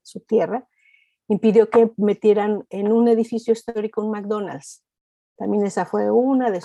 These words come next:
de sus batallas, a las cuales, pues, siempre nosotros desde la jornada lo acompañamos, porque él fundó la jornada, es fundador de la jornada. Él junto con nuestro otro gran artista, también oaxaqueño, mexicano, Rufino Tamayo,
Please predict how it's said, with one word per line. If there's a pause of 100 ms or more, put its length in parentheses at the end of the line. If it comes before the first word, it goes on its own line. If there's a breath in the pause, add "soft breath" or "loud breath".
(140)
de
sus
batallas, (140)
a
las
cuales,
pues,
siempre
nosotros
desde
la
jornada
lo
acompañamos,
porque (260)
él
fundó
la
jornada,
es
fundador
de
la
jornada. (840)
Él
junto
con
nuestro
otro
gran (560 soft breath)
artista,
también
oaxaqueño,
mexicano,
Rufino
Tamayo,